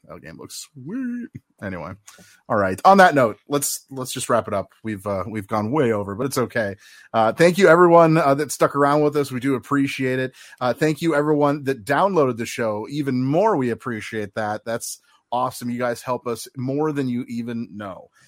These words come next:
Uh, our website is gamefixshow dot com. Please,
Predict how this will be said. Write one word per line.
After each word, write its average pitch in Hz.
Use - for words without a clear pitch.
Uh, 104
our 110
website 165
is 127
gamefixshow 139
dot 131
com. 165
Please, 139